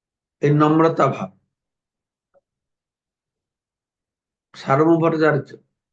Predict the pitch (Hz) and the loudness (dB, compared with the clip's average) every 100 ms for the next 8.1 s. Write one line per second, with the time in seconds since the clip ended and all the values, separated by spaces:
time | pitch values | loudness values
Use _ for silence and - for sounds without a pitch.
0 | _ _ _ _ _ _ _ _ _ _ | _ _ _ _ _ _ _ _ _ _
1 | - 131 139 143 143 143 - - 139 139 | -8 -4 -2 -2 -2 -4 -6 -8 -8 -6
2 | 143 139 156 139 127 123 139 143 147 135 | -8 -6 -6 -6 -8 -6 -4 -4 -4 -4
3 | 143 160 190 180 - _ _ _ _ _ | -4 -4 -6 -8 -12 _ _ _ _ _
4 | _ _ _ _ _ _ _ - 127 139 | _ _ _ _ _ _ _ -12 -8 -6
5 | 143 147 139 139 175 170 113 - _ _ | -8 -6 -6 -4 -2 -2 -6 -14 _ _
6 | _ _ _ _ _ 143 131 127 127 135 | _ _ _ _ _ -14 -10 -6 -6 -6
7 | 147 143 151 139 139 - 127 139 143 - | -6 -6 -8 -8 -10 -10 -8 -6 -8 -10
8 | - | -20